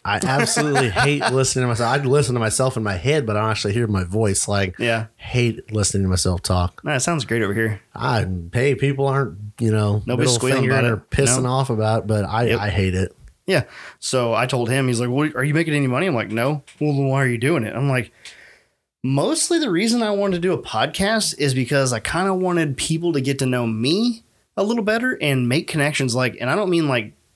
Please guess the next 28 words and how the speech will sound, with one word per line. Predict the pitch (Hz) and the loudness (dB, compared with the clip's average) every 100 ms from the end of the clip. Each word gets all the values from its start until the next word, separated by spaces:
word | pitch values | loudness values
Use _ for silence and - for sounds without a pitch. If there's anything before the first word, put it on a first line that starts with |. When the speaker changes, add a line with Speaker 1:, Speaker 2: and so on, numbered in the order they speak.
| _ - | _ -6
Speaker 2:
in | 143 | -2
the | 127 | 0
industry | - 113 165 180 - 233 233 | 0 0 2 0 0 -2 -2
so | 220 233 | 0 0
much | 233 240 254 - - - | 0 -2 -2 -4 -4 -2
as | 135 127 117 | 0 0 0
it | 135 | 0
is, | 139 127 | 0 0
like, | 127 113 - _ _ _ _ _ - | 0 -2 -8 _ _ _ _ _ -8
literally | 117 131 156 175 175 | -2 0 2 2 0
just | 151 139 139 | 2 0 0
listeners, | 117 127 - 113 110 | 0 0 0 -2 -2
like, | 117 113 - | -2 -2 -2
make | 120 131 | -2 -2
connections | - 131 131 127 | -2 -2 0 0
with | 117 110 | 0 0
people | 131 120 120 | -2 0 -2
that | 120 107 | 0 0
wanna | 117 123 | 0 -2
go | 117 113 | 0 -2
four-wheeling. | 113 107 95 95 _ - | 0 0 -2 -4 _ -10
Speaker 1:
Yep. | 87 87 - _ _ - | -4 -4 -4 _ _ -2
Speaker 2:
Yep. | 139 - - | 0 -2 -8
Speaker 1:
So | - 117 | -2 -2
about | 101 110 127 | 0 -2 0
that, | 92 85 - | -2 -2 -4
it | 104 92 | -6 -2
happened. | 110 120 90 90 | 0 0 -2 -2